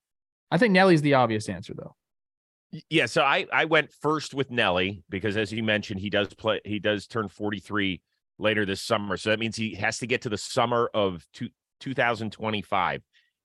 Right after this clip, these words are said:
Speaker 2: Here's a few reasons why he might do it. Now, last year, he was not good. He had a six fifty-one O P S. But if you spin it back to the year before where he was first in Minnesota and then got traded down to Tampa,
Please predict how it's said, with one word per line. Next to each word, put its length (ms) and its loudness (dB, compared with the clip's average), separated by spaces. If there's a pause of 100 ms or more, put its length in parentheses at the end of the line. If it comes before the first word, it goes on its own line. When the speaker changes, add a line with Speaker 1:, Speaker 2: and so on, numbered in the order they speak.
Speaker 2:
Here's 200 2
a 60 -2
few 200 -6
reasons 380 -2
why 220 0
he 180 -4
might 420 -2
do 180 0
it. 120 0 (720)
Now, 140 0
last 360 0
year, 100 4
he 120 -2
was 140 -4
not 200 0
good. 200 -14 (400)
He 100 -8
had 120 0
a 20 -8 (360)
six 260 -4
fifty-one 520 -2
O 100 2
P 340 -2
S. 320 -6 (100)
But 140 2
if 100 -4
you 60 -4
spin 280 -2
it 80 -4
back 240 2
to 80 -2
the 100 -4
year 160 2
before 500 0
where 180 2
he 120 -4
was 160 -4
first 320 -6
in 100 -4
Minnesota 480 0
and 100 -2
then 120 -2
got 180 -2
traded 360 -4
down 180 2
to 60 -4
Tampa, 480 -2